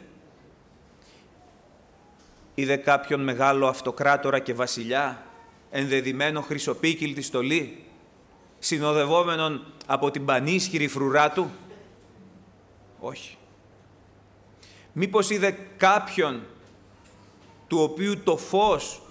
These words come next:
η λαμπρότης του προσώπου αυτού να υπερβαίνει τη λαμπρότητα του ηλίου, όπως ο Μωυσής,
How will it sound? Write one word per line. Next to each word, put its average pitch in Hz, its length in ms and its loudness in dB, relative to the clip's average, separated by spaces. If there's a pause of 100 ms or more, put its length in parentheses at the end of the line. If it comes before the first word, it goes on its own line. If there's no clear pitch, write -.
(260)
η 147 40 -2
λαμπρότης 156 640 2
του 160 120 -6
προσώπου 170 500 0
αυτού 196 220 -2
να 196 80 2
υπερβαίνει 185 540 2
τη 185 120 0
λαμπρότητα 165 540 2
του 156 100 -6
ηλίου, 156 460 0 (460)
όπως 196 420 2
ο 185 60 2
Μωυσής, 165 720 -2